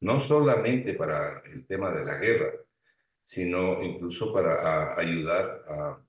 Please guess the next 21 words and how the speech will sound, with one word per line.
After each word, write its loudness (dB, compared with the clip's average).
a -12
cubrir -2
el -2
desfinanciamiento -4
del -2
presupuesto -8
del -6
Estado. 0
Pero 4
comparto, 2
digo, 4
también 0
con -4
usted -4
su -4
preocupación -4
en 0
el -2
sentido -2
de -2
que, -6